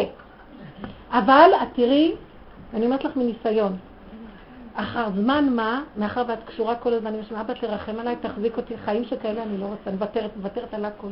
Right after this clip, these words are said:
תן לי לחיות. תן לי לנשום איתך, שכחתי מה זה לחיות, שכחתי מה זה להיות איתך, אני לא בן אדם. אנחנו לא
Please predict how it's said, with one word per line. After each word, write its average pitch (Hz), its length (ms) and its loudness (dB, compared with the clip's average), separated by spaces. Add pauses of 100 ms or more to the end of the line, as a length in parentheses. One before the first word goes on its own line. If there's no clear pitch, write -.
(100)
תן 240 180 -8
לי 269 60 -6
לחיות. 240 400 -4 (440)
תן 359 100 12
לי 440 340 12
לנשום 392 220 12
איתך, 392 260 10
שכחתי 403 460 12
מה 392 100 12 (100)
זה 403 80 8
לחיות, 381 420 12 (480)
שכחתי 427 440 12 (100)
מה 392 60 12 (120)
זה 415 120 12
להיות 403 340 12
איתך, 427 160 10
אני 392 340 12
לא 392 160 12
בן 403 140 12
אדם. 359 480 12 (420)
אנחנו 320 220 8
לא 359 80 12